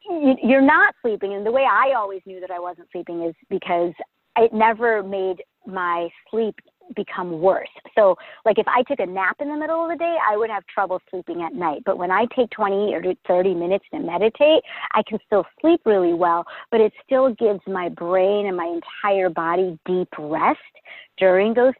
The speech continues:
twenty to thirty minutes. So when I come out of my meditation, I'm more focused, I'm more productive, I'm more aware, and I'm more resilient. And so I just function at a higher level. So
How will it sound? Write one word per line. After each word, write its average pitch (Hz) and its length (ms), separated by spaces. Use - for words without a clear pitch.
twenty 277 220
to 285 120
thirty 294 300
minutes. 311 360
So 233 120
when 214 180
I 190 80
come - 320
out 330 240
of 311 80
my 202 140
meditation, 175 840
I'm 190 200
more 175 240
focused, 240 640
I'm 185 160
more 175 220
productive, 196 880
I'm 185 300
more 170 460
aware, 202 720
and 170 120
I'm 175 160
more 170 160
resilient. 185 840
And 180 160
so 165 340
I 180 120
just 175 240
function 190 460
at 151 80
a 151 80
higher - 340
level. - 440
So 170 440